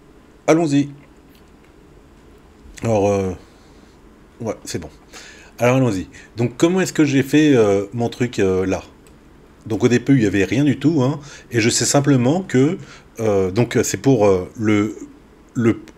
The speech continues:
la date au plus tôt, d'accord ? Donc, euh, marquage au plus tôt. Donc, d'accord, donc on va le faire as soon as possible, ok ? Alors, initialisation.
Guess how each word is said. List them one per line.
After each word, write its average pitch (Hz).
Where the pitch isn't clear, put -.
la 113
date 143
au 143
plus 135
tôt, 95
d'accord ? 123
Donc, 104
euh, 95
marquage 127
au 123
plus 117
tôt. -
Donc, 95
d'accord, 104
donc 110
on 101
va 98
le 104
faire 117
as 113
soon 120
as 104
possible, 107
ok ? 95
Alors, 107
initialisation. 139